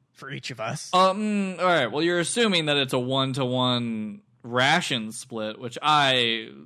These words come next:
Speaker 2: <laughs> I mean, we could discuss that a little bit, but that's very bold of you to assume.
Speaker 1: I just, I just wanna say, like, I helped you out. I, somehow,
Speaker 2: <laughs>
Speaker 1: somehow I was supposed to be helping
Speaker 2: Okay,
Speaker 1: you through
Speaker 2: and
Speaker 1: all
Speaker 2: I
Speaker 1: of
Speaker 2: wa-
Speaker 1: this, so.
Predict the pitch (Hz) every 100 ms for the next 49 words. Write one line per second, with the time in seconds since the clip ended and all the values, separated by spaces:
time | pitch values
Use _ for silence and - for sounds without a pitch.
0 | 180 - - 220 254 220 262 294 269 277
1 | 403 359 427 - 147 147 - 170 123 131
2 | 110 113 113 113 117 117 131 170 175 170
3 | 156 143 139 143 135 123 127 127 123 151
4 | 160 131 127 - - _ _ _ _ _
5 | _ _ - 170 165 156 - 151 165 151
6 | 135 - 139 131 127 139 139 151 143 -
7 | 139 127 123 - - - _ _ _ _
8 | _ _ _ - 151 - - 143 165 214
9 | 135 117 - - - 185 175 190 170 156
10 | 156 151 160 165 - 143 143 - 135 143
11 | 135 208 214 160 160 160 185 - - -
12 | 127 123